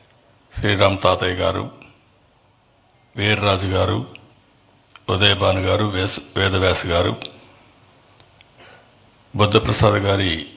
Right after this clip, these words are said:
కుటుంబ సభ్యులు, ఈ మంచి కార్యక్రమానికి ఇచ్చేసినటువంటి సోదరి సోదరిమణులందరికీ పేరు పేరున మనస్ఫూర్తిగా నమస్కారాలు,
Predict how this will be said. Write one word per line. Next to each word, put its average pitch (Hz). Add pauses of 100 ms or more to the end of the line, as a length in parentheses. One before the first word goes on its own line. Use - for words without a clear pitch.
(200)
కుటుంబ 95
సభ్యులు, 95 (1600)
ఈ 107
మంచి 107
కార్యక్రమానికి 104
ఇచ్చేసినటువంటి 95 (760)
సోదరి 110
సోదరిమణులందరికీ 98 (1040)
పేరు 101
పేరున 98
మనస్ఫూర్తిగా 98
నమస్కారాలు, 90